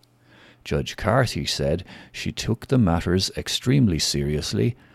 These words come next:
and that Miss Myrne had made a questionable decision to drive the day after her partner had been stopped by Gardaí.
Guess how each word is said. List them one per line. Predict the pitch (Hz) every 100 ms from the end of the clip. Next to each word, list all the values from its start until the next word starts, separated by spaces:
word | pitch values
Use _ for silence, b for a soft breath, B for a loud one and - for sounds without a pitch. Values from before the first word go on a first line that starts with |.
| b b
and | 113 110
that | 104
Miss | 107 127 135
Myrne | 110 98 95 107
had | 98 98 98
made | 92 92 104 - -
a |
questionable | - 110 85 - 101 95 95
decision | 101 107 - 117 - 65 78
to | 85
drive | 73 90 80 85
the | 98
day | 90 90 107
after | 95 104 143
her | 120 123
partner | - 98 85 - 101
had | 92 95
been | 95
stopped | 95 - 98 - -
by | 73 78
Gardaí. | 80 71 73 95 82 -